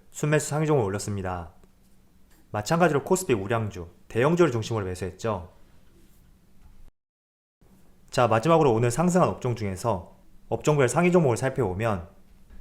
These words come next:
섬유의복, 통신업, 유통업, 증권, 운수장비, 전기가스업,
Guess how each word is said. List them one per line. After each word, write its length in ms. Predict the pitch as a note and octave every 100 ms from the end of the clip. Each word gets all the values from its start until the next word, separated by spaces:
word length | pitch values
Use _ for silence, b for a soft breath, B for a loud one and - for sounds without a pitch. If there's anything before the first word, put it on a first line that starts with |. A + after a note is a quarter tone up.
| b b b
섬유의복, 920 | - - F#3 E3 G#2+ F#2+ F#2+ - - - - - - -
통신업, 580 | D#3+ D#3+ D3+ G#2 F2 - - -
유통업, 640 | A2 A2+ - B2 F#2 - - - -
증권, 560 | B2 A#2+ - G#2+ F2 - - - - -
운수장비, 720 | A#2+ A#2+ C3 A#2+ G2+ F2+ E2+ - - -
전기가스업, 880 | - A#2 B2 C3 A#2+ G2+ - F#2 E2+